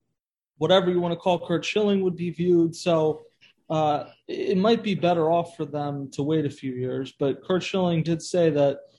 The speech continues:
the Veterans Committee is the one that really matters or whatever, and, uh, they have all the integrity. So if they strike him down, I don't know. He also, he says he doesn't think he's a Hall of Famer, which <laughs> I don't believe for a second.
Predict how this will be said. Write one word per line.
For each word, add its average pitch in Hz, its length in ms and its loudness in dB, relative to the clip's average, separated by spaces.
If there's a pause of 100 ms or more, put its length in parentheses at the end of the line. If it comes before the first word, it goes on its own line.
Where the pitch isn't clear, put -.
(280)
the 127 60 -10
Veterans 185 420 4
Committee 165 400 -2
is 147 80 -6
the 147 100 -4
one 156 340 -2
that 143 200 -2
really 156 240 4
matters 147 540 -2
or 143 100 -2
whatever, 139 560 0
and, 127 320 -2 (500)
uh, 127 340 -2
they 143 240 2
have 143 200 0
all 143 100 4
the 135 140 -4
integrity. 131 580 -4
So 135 280 0
if 127 100 -2
they 156 160 4
strike 139 400 0
him 135 140 -6
down, 127 360 -4
I 127 120 -6
don't 127 140 -4
know. 123 280 -6
He 226 60 4
also, 240 520 2 (340)
he 220 160 -2
says 220 420 4
he 202 160 -2
doesn't 165 320 0
think 160 160 -6
he's 139 180 -6
a 135 60 -4
Hall 135 240 0
of 123 120 -6
Famer, 123 320 -4
which 120 280 -10
<laughs> - 60 -2
I 220 40 4
don't 147 180 4
believe 139 380 0
for 123 120 -4
a 117 100 -6
second. 120 500 -6